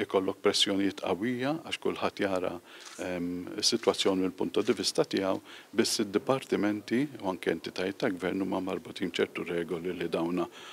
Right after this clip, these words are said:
huma jridu, eh, isegwu u ma jkunu jistgħux jaqdu l kulħadd f'dak li jiġu mitluba.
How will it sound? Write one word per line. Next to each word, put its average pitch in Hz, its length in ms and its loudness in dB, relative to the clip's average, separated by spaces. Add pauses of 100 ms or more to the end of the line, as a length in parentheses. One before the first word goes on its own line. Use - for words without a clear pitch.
(140)
huma 98 400 4
jridu, 87 480 0 (160)
eh, 87 320 -2
isegwu 90 380 2
u 92 40 0
ma 90 140 2
jkunu 98 240 -2
jistgħux - 400 2 (540)
jaqdu 101 340 2
l 107 160 -2
kulħadd 90 480 -2
f'dak 90 320 -2
li 90 220 0
jiġu 90 320 -4 (260)
mitluba. 87 560 -4